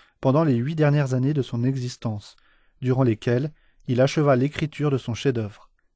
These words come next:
Elle est d'ailleurs une des clés du personnage de Françoise dans La Recherche.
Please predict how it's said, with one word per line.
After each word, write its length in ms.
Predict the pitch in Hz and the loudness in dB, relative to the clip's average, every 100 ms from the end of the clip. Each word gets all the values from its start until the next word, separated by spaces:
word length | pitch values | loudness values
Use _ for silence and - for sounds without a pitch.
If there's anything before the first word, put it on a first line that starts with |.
| _ _ - | _ _ -4
Elle 100 | 120 | -2
est 80 | 123 | 2
d'ailleurs 480 | 120 131 151 147 - _ - | 2 4 2 -2 -10 _ -4
une 160 | 160 | 0
des 160 | 131 120 | 0 -2
clés 220 | - 151 | -2 -2
du 120 | 120 | -2
personnage 500 | - 139 - 131 139 | -4 -4 -2 -2 -2
de 100 | 123 | -4
Françoise 680 | - - - 123 117 127 - | -6 -8 -4 0 0 -2 -6
dans 140 | 120 | -6
La 100 | 107 | -6
Recherche. 640 | 107 127 - 107 - - | -6 -6 -6 -12 -14 -20